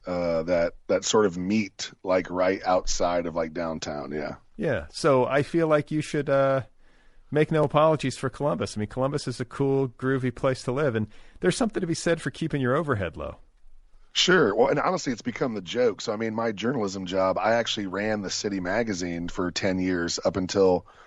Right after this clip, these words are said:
Speaker 1: the end of two thousand eighteen. It was called six one four, which is our area code. I was their editor-in-chief and kinda helped get the magazine off the ground. And it kinda became a running editorial joke for me to just be like, "Columbus this month makes the list of best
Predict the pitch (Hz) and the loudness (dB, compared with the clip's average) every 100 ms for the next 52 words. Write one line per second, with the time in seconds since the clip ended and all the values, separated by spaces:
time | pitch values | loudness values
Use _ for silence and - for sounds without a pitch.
0 | - 98 101 101 - 101 98 90 92 90 | -4 2 2 2 0 2 2 2 -2 -4
1 | - 113 87 85 95 87 - 90 - 85 | -4 -2 -2 -2 0 0 -2 -4 -4 -6
2 | - 113 82 78 80 90 87 85 85 - | -2 0 2 0 -4 -4 0 0 0 -6
3 | - - _ - 107 104 85 87 80 85 | -16 -20 _ 0 2 4 0 -4 -2 0
4 | 90 87 92 87 92 92 92 85 - 110 | -2 -2 -2 -2 -2 0 -2 -2 -2 0
5 | 101 85 80 78 82 82 90 - 95 87 | -2 -4 -8 -6 -6 -2 -2 -2 -4 0
6 | 87 90 92 87 82 82 104 110 95 90 | 0 0 -2 -4 -4 -2 0 2 0 -2
7 | _ _ _ _ _ _ - 110 - 165 | _ _ _ _ _ _ -2 -2 0 2
8 | 147 127 135 117 101 113 113 110 107 101 | 2 0 0 -2 -2 -2 -2 -4 -4 -4
9 | - 110 104 87 110 123 - 101 98 92 | -2 0 0 0 0 0 -2 -6 -6 -6
10 | 98 - 104 95 90 _ _ _ _ _ | -6 -2 0 0 -2 _ _ _ _ _
11 | _ _ _ - 120 110 110 107 - _ | _ _ _ -2 2 4 4 0 -4 _
12 | _ 110 110 110 107 101 101 107 - 101 | _ -4 -2 0 0 0 -2 -4 -2 -2
13 | 98 104 - 107 92 87 104 95 - - | 0 0 0 -2 -2 2 2 2 -2 -8